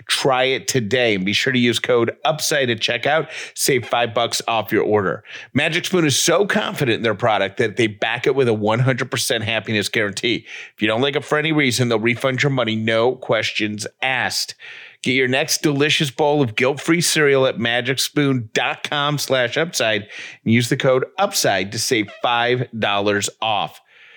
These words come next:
Save me a bowl of cookies and cream. That's my favorite. And thank you to Magic Spoon for sponsoring this episode.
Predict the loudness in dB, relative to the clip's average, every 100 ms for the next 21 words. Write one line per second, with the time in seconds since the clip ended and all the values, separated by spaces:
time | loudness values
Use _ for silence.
0 | -18 -6 0 2 2 2 2 2 2 2
1 | 2 2 2 2 0 _ _ _ _ -6
2 | -2 0 2 2 0 -2 -2 -4 -2 -2
3 | -2 -4 -4 -2 -2 -4 -2 -2 -2 -4
4 | -6 -4 -2 -2 0 0 0 0 -2 -4
5 | -2 -2 -2 -4 -8 -4 -2 -2 -2 -4
6 | 0 -2 -2 -4 -4 -8 -10 -10